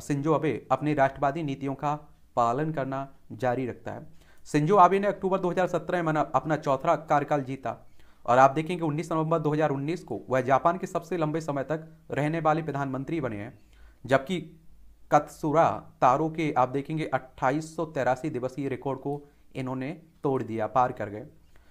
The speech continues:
और आप देखेंगे अट्ठाईस अगस्त दो हज़ार बाईस को शिंजो आबे ने स्वास्थ्य समस्याओं के कारण इस्तीफा देने का फैसला किया था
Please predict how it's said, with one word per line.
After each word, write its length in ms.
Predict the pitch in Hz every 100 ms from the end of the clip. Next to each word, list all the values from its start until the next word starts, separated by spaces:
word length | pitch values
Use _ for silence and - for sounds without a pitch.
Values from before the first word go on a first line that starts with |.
| _ -
और 140 | - 123
आप 120 | 131
देखेंगे 300 | 160 160 196
अट्ठाईस 560 | 151 - 165 165 - 208
अगस्त 420 | 180 151 175 143
दो 120 | 151
हज़ार 260 | 156 151 143
बाईस 340 | 135 160 180
को 160 | - 104
शिंजो 360 | - 147 160
आबे 220 | 165 156
ने 80 | 175
स्वास्थ्य 320 | 180 147 156
समस्याओं 400 | 160 147 156 139
के 100 | 151
कारण 260 | 151 135 147 131
इस्तीफा 380 | - 131 127 147
देने 240 | 139 143
का 180 | 156 160 - - _ -
फैसला 340 | 131 113 - 165
किया 260 | 156 117
था 280 | 101 147 -